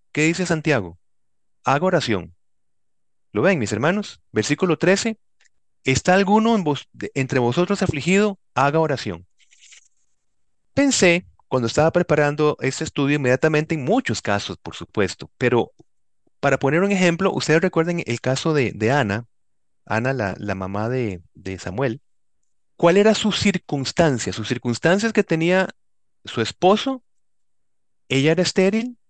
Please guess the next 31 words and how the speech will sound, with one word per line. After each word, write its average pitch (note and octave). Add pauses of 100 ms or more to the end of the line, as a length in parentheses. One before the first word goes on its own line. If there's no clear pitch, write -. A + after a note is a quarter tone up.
(200)
y B2
era C3
una D3+
costumbre F3+
que A2+
si, -
bueno, F#2
si G#2
la G2
mujer G#2
resultaba D3
ser D#3
estéril, D#3+
la A#2
costumbre A2
era C#3
que - (100)
el, A2+
el G#2+
marido A2+ (380)
tomara A2
también C#3+
a B2
otra B2+
esposa, A#3
porque -
era C3+
muy E3+
necesaria F#3
la G#3
descendencia. C#3